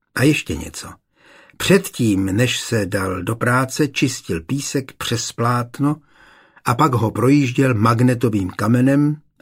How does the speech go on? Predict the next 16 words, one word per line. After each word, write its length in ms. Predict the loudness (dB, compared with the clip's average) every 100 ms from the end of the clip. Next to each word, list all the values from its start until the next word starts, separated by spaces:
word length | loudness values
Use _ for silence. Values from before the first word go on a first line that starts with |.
| -2
a 100 | -2
odstraňoval 680 | -2 -4 -2 -2 -2 -4
zrnka, 540 | -4 -2 -2 0 -2 -4 -8 _ -4
v 80 |
nichž 200 | -2 -2
bylo 280 | -4 -6 -6
železo.“ 440 | -6 -6 -8 -10 -14 _ _ _ _ _ _ _ _ _ _ _ _ _ _ -2
„Neviděl 580 | 2 4 4 4 2
si 240 | 2 2 2
ho, 320 | 4 4 2 -2 -6 _ _ _ -2
ale 220 | 0 2
tajně 360 | 4 4 4
sledoval,“ 720 | 2 2 4 4 0 -6 -16 -20 _ _ _ _ -6
opáčil 520 | -4 -2 -4 -6 -10
přísně 480 | -10 -10 -10 -10 -10
otec. 480 | -10 -12 -18 -18